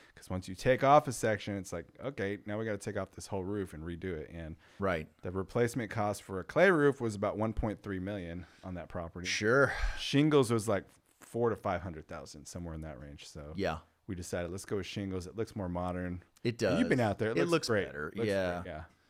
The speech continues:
Speaker 2: It, it's the, the clay tile's nice. It, you know, kinda had this aesthetic, but you're not gonna replace that.
Speaker 1: No.
Speaker 2: And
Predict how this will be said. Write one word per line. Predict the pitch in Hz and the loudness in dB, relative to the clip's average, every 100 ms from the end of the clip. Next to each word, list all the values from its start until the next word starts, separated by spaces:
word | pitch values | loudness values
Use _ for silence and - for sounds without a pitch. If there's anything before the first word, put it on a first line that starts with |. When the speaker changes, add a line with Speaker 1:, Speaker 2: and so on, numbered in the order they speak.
| _ | _
Speaker 2:
It, | - 127 139 | 0 0 2
it's | 127 - - _ _ _ _ _ - | 0 0 -2 _ _ _ _ _ -2
the, | 131 139 | 0 2
the | 139 | 0
clay | - 180 175 | 2 2 4
tile's | 131 120 117 - | 6 6 6 2
nice. | 92 85 85 - - | -2 -2 -4 -6 -4
It, | 107 104 - | -4 -4 -6
you | 104 | -4
know, | 98 | -4
kinda | - 101 | -4 -4
had | 92 90 | -2 -2
this | 90 - | -4 -4
aesthetic, | 92 87 - 87 82 - - | -6 -4 -6 -6 -8 -10 -6
but | 85 - _ _ _ _ - | -6 -8 _ _ _ _ -4
you're | 120 | 0
not | 127 123 | 2 2
gonna | 107 | 0
replace | 90 - 76 - | -4 -6 -8 -8
that. | 80 76 73 76 | -6 -6 -6 -10
Speaker 1:
No. | 69 71 67 _ _ _ _ | -14 -14 -16 _ _ _ _
Speaker 2:
And | 104 104 101 98 | -4 -2 0 -2